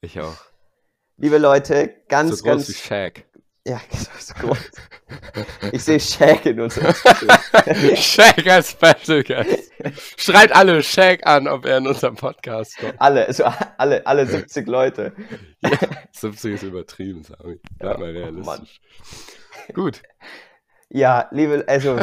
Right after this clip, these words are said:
Speaker 2: es war schön. Jetzt, es war
Speaker 1: Ja, ist
Speaker 2: wirklich,
Speaker 1: doch
Speaker 2: es
Speaker 1: super.
Speaker 2: war, ich hab die letzten Monate sehr genossen hier mit dem Podcast und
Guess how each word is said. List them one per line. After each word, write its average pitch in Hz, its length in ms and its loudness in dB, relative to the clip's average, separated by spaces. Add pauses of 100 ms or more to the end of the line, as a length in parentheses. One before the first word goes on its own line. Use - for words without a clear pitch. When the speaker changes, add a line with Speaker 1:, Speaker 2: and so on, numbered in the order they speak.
(180)
Speaker 2:
es - 180 -14
war 127 220 2
schön. 101 440 -8 (140)
Jetzt, - 340 -8
es 113 220 -10
war 127 180 -2
Speaker 1:
Ja, 139 120 2
ist 139 80 0
Speaker 2:
wirklich, 143 80 -4
Speaker 1:
doch 101 100 -4
Speaker 2:
es 92 120 -4
Speaker 1:
super. 104 120 -8
Speaker 2:
war, 127 300 -2 (340)
ich - 160 -12
hab 131 200 -4
die 135 100 -10
letzten 123 440 -6
Monate 120 460 -8
sehr 120 200 -4
genossen 117 460 -8
hier 131 220 -8
mit 131 80 -10
dem 120 140 -12
Podcast 135 640 -14
und 107 440 -12